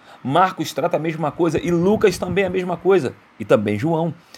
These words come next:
vai falar sobre exatamente que ele nasceu. E a gente às vezes se prende somente na sua morte.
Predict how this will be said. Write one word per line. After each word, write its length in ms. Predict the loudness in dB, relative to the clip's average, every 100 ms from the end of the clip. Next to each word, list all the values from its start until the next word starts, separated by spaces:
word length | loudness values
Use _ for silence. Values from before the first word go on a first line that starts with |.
| -12
vai 140 | -4 -2
falar 260 | 0 0
sobre 300 | 2 2 2
exatamente 440 | 0 -4 -4 -6 0
que 100 | 2
ele 120 | 2
nasceu. 800 | 0 -2 -2 4 6 6 4 -4 -14 -20 -20 -6
E 60 | -6
a 20 |
gente 200 | -4 -6
às 80 | -2
vezes 300 | -2 -2 -6
se 80 |
prende 280 | -2 -2 -2
somente 400 | -4 -2 -2 -4
na 80 | -6
sua 200 | -2 -2
morte. 440 | 0 -2 -4 -14